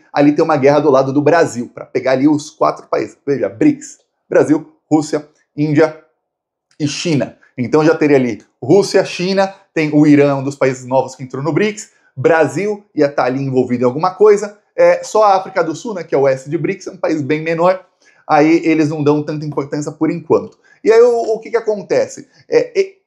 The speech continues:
eles acreditam que dessa maneira eles vão ganhar essas guerras, eles vão forçar esses países a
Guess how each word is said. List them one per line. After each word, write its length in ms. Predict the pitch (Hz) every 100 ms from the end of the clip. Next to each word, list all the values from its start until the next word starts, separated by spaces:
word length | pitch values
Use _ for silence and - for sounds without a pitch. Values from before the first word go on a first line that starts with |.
| _
eles 300 | - 262 247
acreditam 480 | 208 208 180 185 185
que 120 | 180
dessa 300 | 143 131 131
maneira 520 | 170 196 170 175 180 - _ _
eles 360 | - 180 196 156
vão 300 | 143 156 151 143
ganhar 440 | 135 202 147 131
essas 280 | 131 - 165
guerras, 280 | 175 185 185
eles 120 | 185
vão 160 | 196
forçar 380 | 185 208 175 160
esses 220 | 156 156
países 440 | - 180 165 165 151
a 260 | 170 170